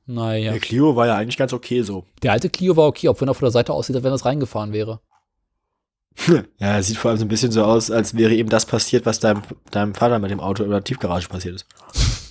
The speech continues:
Speaker 1: Nee, der Clio sieht aus, als wenn er von der Seite irgendwie ein L K W reingefahren wäre.
Speaker 2: Du willst nicht wissen, wie ein Clio wirklich aussieht, wenn von der Seite ein L K W reinfährt.
Speaker 1: Stücke schmaler. Aber durch diese Einbuchtung
Speaker 2: Ist einfach weg.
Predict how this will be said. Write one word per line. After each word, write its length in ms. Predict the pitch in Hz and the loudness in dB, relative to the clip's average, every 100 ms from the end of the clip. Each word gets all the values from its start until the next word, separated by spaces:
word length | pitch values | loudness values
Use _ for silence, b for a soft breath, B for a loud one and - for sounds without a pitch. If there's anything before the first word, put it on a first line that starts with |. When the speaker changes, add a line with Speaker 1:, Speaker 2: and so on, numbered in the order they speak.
| B B _ _ _ _ _ B B B | B B _ _ _ _ _ B B B
Speaker 1:
Nee, 160 | - 143 | 4 6
der 100 | 127 | 4
Clio 300 | - 139 175 | 2 2 2
sieht 140 | 180 | 2
aus, 140 | - 143 | -2 -4
als 120 | 131 | -2
wenn 80 | 147 | -2
er 80 | 156 | -2
von 100 | 139 | -2
der 80 | |
Seite 220 | 113 107 156 | 0 0 -2
irgendwie 160 | 139 | -6
ein 20 | |
L 140 | 156 147 | -4 -4
K 120 | 135 | -2
W 60 | 117 | -2
reingefahren 520 | 104 107 - 107 107 | -2 -4 -4 -4 -2
wäre. 280 | 104 104 110 _ _ _ _ _ _ _ _ _ _ _ - | -4 -4 -10 _ _ _ _ _ _ _ _ _ _ _ -16
Speaker 2:
Du 220 | - 101 | -6 0
willst 200 | 117 - | 0 2
nicht 140 | 101 | 0
wissen, 260 | 123 131 110 | 2 2 0
wie 80 | 113 | 0
ein 60 | |
Clio 340 | 107 131 120 107 | 0 2 2 2
wirklich 260 | 123 117 | 2 2
aussieht, 80 | 113 _ | 0 _
wenn 140 | 110 107 | 0 2
von 100 | 113 | 2
der 80 | 104 | 2
Seite 220 | 110 107 | 2 0
ein 60 | |
L 40 | 107 | 0
K 100 | 107 | 2
W 100 | 104 | 2
reinfährt. 380 | 104 - 107 - b b b b - 127 | 2 0 -4 -6 b b b b -14 -12
Speaker 1:
Stücke 320 | - 135 139 | -4 -2 0
schmaler. 420 | - 113 123 101 _ B B B B B _ _ - _ _ _ _ _ _ _ _ _ - - - | 0 -2 -2 -4 _ B B B B B _ _ -20 _ _ _ _ _ _ _ _ _ -20 -20 -6
Aber 120 | - 147 | 0 2
durch 120 | 156 | 2
diese 240 | 151 175 | 2 2
Einbuchtung 360 | 160 208 147 131 | 4 2 2 2
Speaker 2:
Ist 140 | 135 | 2
einfach 160 | 131 - | 0 -2
weg. 340 | 98 110 - | -4 -4 -4